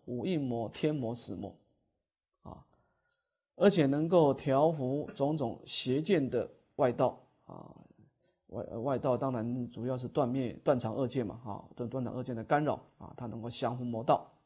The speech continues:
好，诸佛为什么，凭什么降魔呢？就是仰仗这个咒的力量啊。看第二段，十方如来乘此咒心作宝莲花，应为成果。十方如来含此咒心，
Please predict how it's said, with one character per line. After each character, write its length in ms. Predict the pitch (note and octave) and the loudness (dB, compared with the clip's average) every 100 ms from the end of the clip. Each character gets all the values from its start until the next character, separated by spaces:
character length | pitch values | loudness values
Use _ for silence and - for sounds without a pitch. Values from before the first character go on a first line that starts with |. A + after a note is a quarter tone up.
| _ - | _ -14
好， 200 | - - _ _ _ _ _ _ _ - | -14 -16 _ _ _ _ _ _ _ 0
诸 180 | A#3+ A3+ | 4 8
佛 140 | F#3 | 8
为 120 | A3+ | 10
什 140 | F#3 E3 | 8 6
么， 100 | F3 | 2
凭 240 | E3+ F#3 | 2 0
什 140 | G#3 D#3 | 2 2
么 80 | |
降 220 | D#3+ G#3+ G3 | 4 4 6
魔 200 | D3 D3 | 4 4
呢？ 160 | D#3+ - - _ _ _ _ _ _ | 0 -4 -16 _ _ _ _ _ _
就 140 | C#3 | -6
是 140 | A#2+ - | -4 -2
仰 260 | B2 G#2+ | -4 -2
仗 220 | C3 C3 | -2 -2
这 100 | A#2+ | -2
个 100 | B2 | -6
咒 200 | A2+ C#3 | -4 -2
的 100 | A2+ | -2
力 140 | A2 B2 | -4 -4
量 180 | A#2+ - _ | -4 -6 _
啊。 240 | - G2 - _ _ _ _ _ _ _ _ _ _ | -12 -12 -14 _ _ _ _ _ _ _ _ _ _
看 180 | - C3+ | -6 -2
第 120 | D3+ | 2
二 60 | D3+ | 4
段， 280 | E3 - - _ _ _ _ _ _ _ _ _ - _ _ _ _ _ | 4 2 -10 _ _ _ _ _ _ _ _ _ -20 _ _ _ _ _
十 200 | - G#3+ | 2 6
方 220 | G#3+ B3+ | 10 10
如 160 | A3+ G#3 | 10 10
来 420 | F#3+ F#3 F3+ E3+ | 10 10 10 6
乘 380 | E3 A#3 G3 E3 | 6 6 6 4
此 180 | D#3+ D3 | 0 2
咒 240 | G3+ F3+ | 6 6
心 400 | D#3+ E3+ D#3+ D3 | 6 4 2 0
作 160 | E3+ F3 | 4 4
宝 220 | D#3 C#3 | 6 4
莲 180 | D3+ D#3+ | 4 4
花， 400 | D#3+ D#3 C#3+ C#3 | 6 8 8 4
应 200 | G3 F3 | 2 4
为 140 | D#3+ E3 | 4 4
成 220 | E3 E3 | 2 2
果。 420 | C#3+ C#3+ C#3 C3 | 2 6 6 4
十 160 | - D#3+ | 2 2
方 180 | G3 | 2
如 160 | F#3 E3+ | 2 4
来 300 | D3+ D3 C3+ | 4 6 4
含 400 | B2 - E3+ C4 | 2 4 4 4
此 160 | B3+ D3 | 2 4
咒 220 | F3 C#3+ | 6 6
心， 200 | D3 | 2